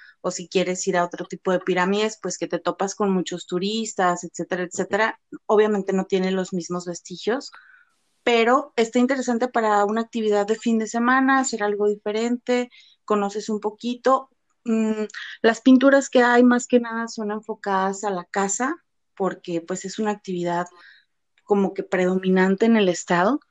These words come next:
Y hay otra cosa muy interesante que se llama el Pinacate. Ese sí está muy al norte porque está en la frontera con Arizona. Y el Pinacate es una biosfera, son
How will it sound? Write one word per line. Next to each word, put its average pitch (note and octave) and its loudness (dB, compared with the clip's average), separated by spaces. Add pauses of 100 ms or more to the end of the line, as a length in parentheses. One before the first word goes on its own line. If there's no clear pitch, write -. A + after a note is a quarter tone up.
(760)
Y D4+ 8 (100)
hay B3+ 4
otra C4+ -2
cosa A#3+ 0
muy B3 6
interesante G#3+ 2
que A3+ -6
se G3 0
llama F#3 0
el G3 -2
Pinacate. F#3+ -4 (400)
Ese G#3 0
sí G#3 0
está F#3 0
muy G3+ 2
al G#3 2
norte F#3+ -4
porque G3+ -12
está F3+ -6
en F3 -2
la F#3+ -4
frontera F#3 -4 (420)
con F#3+ 2
Arizona. F#3+ 0 (1120)
Y D4+ 8
el D#4 8
Pinacate D#4+ 6
es B3 4
una B3+ 4
biosfera, B3+ 4 (460)
son A3+ 4